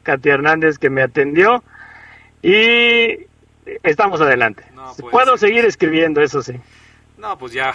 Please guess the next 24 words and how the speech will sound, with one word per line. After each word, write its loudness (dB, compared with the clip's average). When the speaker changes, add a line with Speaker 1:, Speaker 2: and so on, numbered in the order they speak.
Speaker 2:
ahorita -10
sí. -12
Ya -10
te -10
quería -4
ver -6
con -12
las -10
máquinas -8
de -6
escribir -6
de -4
hace -8
tiempo, -6
a 0
ver 2
Speaker 1:
No, 4
Speaker 2:
si -6
Speaker 1:
sí. -6
Speaker 2:
podías. -8
Oye, 0
no, -2
es -6
increíble. -4